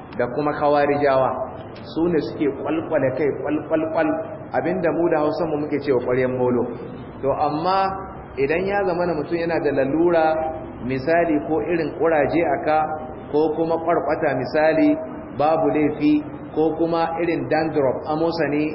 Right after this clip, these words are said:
irin na ka, babu laifi yana iya yin wannan aski. Amma asalin waɗanda aka sani da wannan, idan ba a aikin hajji ko umra ba, nan ne ake so ka share kan gaba ɗaya, sai kuma mai laluran kai kamar yadda na faɗa.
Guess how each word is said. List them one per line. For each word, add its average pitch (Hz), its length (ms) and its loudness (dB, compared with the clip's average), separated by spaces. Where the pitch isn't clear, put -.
irin 147 180 0
na 143 140 -2
ka, 160 180 0
babu 156 260 2
laifi 147 400 2
yana 143 140 0
iya 143 160 4
yin 135 160 0
wannan 120 240 -2
aski. 120 320 -4
Amma 156 580 -2
asalin 190 400 -2
waɗanda 185 360 -2
aka 160 280 0
sani 160 240 -4
da 131 120 0
wannan, 160 520 2
idan 160 380 0
ba 175 80 2
a - 320 2
aikin 170 320 0
hajji 151 480 -2
ko 151 160 -2
umra 147 320 2
ba, 139 180 2
nan 175 160 0
ne 175 80 0
ake 156 240 -2
so 139 120 -4
ka 147 120 -4
share 151 400 4
kan 143 160 -2
gaba 120 320 0
ɗaya, 123 240 2
sai 160 160 2
kuma 175 240 0
mai 160 160 2
laluran 143 420 2
kai 147 140 0
kamar 135 240 -2
yadda 131 140 -2
na 131 100 0
faɗa. 117 240 0